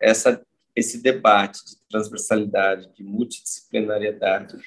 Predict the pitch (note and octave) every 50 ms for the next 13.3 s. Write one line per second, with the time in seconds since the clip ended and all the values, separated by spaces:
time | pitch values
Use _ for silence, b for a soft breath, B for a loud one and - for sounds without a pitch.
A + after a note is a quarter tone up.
0 | B B _ - A2+ A2+ A2+ - A#2 A2+ - B2 B2 A#2+ - A#2+ A#2 A2+ A2 A2+
1 | A2+ A2 A2 G#2 G2+ G#2 G#2 G2+ G2+ - - G2+ G2+ G2+ G2+ G2+ G2 - G#2+ G2
2 | - - - G#2 G#2 A2 A#2 B2 A#2+ - G#2+ - _ _ _ _ _ _ _ _
3 | _ _ _ - - - B2 - - - A#2+ A#2+ B2 C3 B2+ - B2+ - - -
4 | A2 G2+ G#2 G#2+ A#2 A#2+ A#2+ - - _ - G#2 G#2 G2+ G#2 G#2+ G#2+ G#2 G#2 -
5 | - A#2+ B2 A#2 - - A#2+ B2+ B2 A#2+ A#2 G2+ G#2+ G#2+ G#2+ G#2 - - A2 G2+
6 | B2 B2 _ G#2+ G2 F2+ F2 - _ _ _ _ _ _ _ _ - F#2+ F#2+ G2
7 | G2 G2 G2 F#2+ F#2+ - - - - _ _ - A2+ A2 A2 G#2+ G#2+ G#2+ G#2+ A2
8 | - _ - G2+ G2+ G2+ G2+ F#2+ - - G2 G2 - - - - G#2 G#2 - A2
9 | G#2+ G#2+ G#2+ A2 A2 A2+ A2+ A2+ A2+ A2+ - B2 B2 B2 - - - G#2 G2+ G2
10 | - _ _ _ _ _ _ _ _ _ _ _ - G#2 A2+ G#2+ - - A2 A#2
11 | B2 A#2+ - A#2 G#2 B2 B2 D3 C#3 - - C#3+ - - - A2+ A2 - - -
12 | G#2 - - - - - - _ _ _ _ - A2 G#2 G2+ G2+ - G2 G2+ G#2
13 | B2 C3 C3 B2 - -